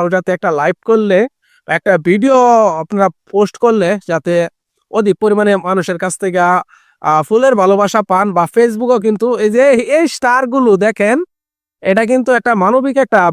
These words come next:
ইয়া ছিল, আহ, লাইভ ছিল বা একটা ভাইয়ের জন্য মানে সহযোগিতার কারণে একটা লাইভে আসছিল,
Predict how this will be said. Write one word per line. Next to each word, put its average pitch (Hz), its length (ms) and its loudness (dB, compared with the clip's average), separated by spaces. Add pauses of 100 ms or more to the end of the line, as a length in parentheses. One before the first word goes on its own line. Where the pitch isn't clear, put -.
ইয়া 208 200 0
ছিল, 165 220 -4 (120)
আহ, 156 200 0
লাইভ 165 300 0
ছিল 202 200 -4 (120)
বা 156 180 -2
একটা 160 240 -2 (320)
ভাইয়ের 156 240 -2
জন্য 175 240 -2 (600)
মানে 151 180 -4 (100)
সহযোগিতার 190 640 0
কারণে 202 240 0
একটা 185 140 -2
লাইভে 160 320 2
আসছিল, 165 300 -4